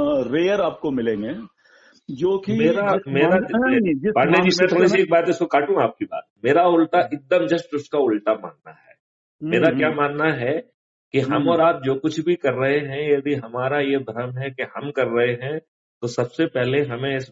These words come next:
Speaker 2: भ्रम को तोड़ना पड़ेगा। मुझे लग रहा है कि Cosmos is already having their design to manifest।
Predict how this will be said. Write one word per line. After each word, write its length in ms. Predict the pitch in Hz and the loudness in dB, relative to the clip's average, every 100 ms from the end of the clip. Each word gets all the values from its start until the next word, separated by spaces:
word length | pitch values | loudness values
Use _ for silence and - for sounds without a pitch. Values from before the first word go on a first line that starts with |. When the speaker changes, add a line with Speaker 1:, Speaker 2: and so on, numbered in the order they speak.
| 95 | -8
Speaker 2:
भ्रम 200 | 101 104 | -6 -4
को 120 | 110 | -4
तोड़ना 400 | 110 87 - - | -2 -4 -6 -14
पड़ेगा। 420 | - _ 69 67 _ _ _ _ _ _ _ _ 92 | -20 _ _ -20 _ _ _ _ _ _ _ _ -4
मुझे 240 | 123 165 190 | 0 2 4
लग 200 | 151 135 | 4 2
रहा 360 | 127 131 127 | 2 0 -2
है 200 | 135 160 180 - _ _ - | -2 -2 -4 -10 _ _ -8
कि 140 | 131 - | -6 -2
Cosmos 480 | 110 123 151 170 165 | -2 -2 -4 -2 0
is 80 | 151 | 0
already 440 | 117 135 147 160 | 2 2 2 2
having 340 | 131 110 135 165 160 _ _ _ _ 117 | 0 0 -2 -4 -8 _ _ _ _ 2
their 280 | 127 123 104 | 2 2 0
design 400 | 107 131 160 156 156 | 2 2 0 -2 -4
to 140 | 123 | -4
manifest। 600 | 95 104 101 - 71 | -4 -6 -8 -12 -18